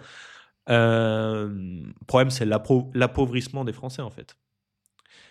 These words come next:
Donc j'ai envie de te dire, le marché de l'alcool dépend beaucoup, en fait, de la situation du pays. Si la France et les Français continuent de s'appauvrir, bah, ça va être dur, mais ça va pas être dur pour le mar-, que pour le marché de l'alcool, en fait, ça va être dur pour tout le monde.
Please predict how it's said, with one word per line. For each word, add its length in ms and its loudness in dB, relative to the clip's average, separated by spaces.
Donc 240 -10
j'ai 100 -4
envie 140 0
de 60 -12
te 80 2
dire, 240 2
le 140 -8
marché 300 -2
de 80 -2
l'alcool 480 -2
dépend 260 -6
beaucoup, 440 -6
en 60 -4
fait, 220 -6
de 100 -6
la 120 -4
situation 500 -8
du 100 -6
pays. 280 -4
Si 400 -8
la 140 -2
France 580 -6
et 20 -2
les 100 -4
Français 360 -6
continuent 300 -12
de 40 -12
s'appauvrir, 600 -4
bah, 440 -2
ça 140 -6
va 100 -2
être 80 -4
dur, 200 4
mais 100 0
ça 140 -4
va 100 2
pas 120 0
être 80 -2
dur 200 0
pour 100 0
le 80 -2
mar-, 240 -2
que 80 -2
pour 160 -2
le 80 -2
marché 220 -2
de 60 -6
l'alcool, 280 0
en 40 -6
fait, 120 -10
ça 140 -8
va 60 -2
être 60 -4
dur 200 -6
pour 140 -18
tout 100 -4
le 40 0
monde. 240 -2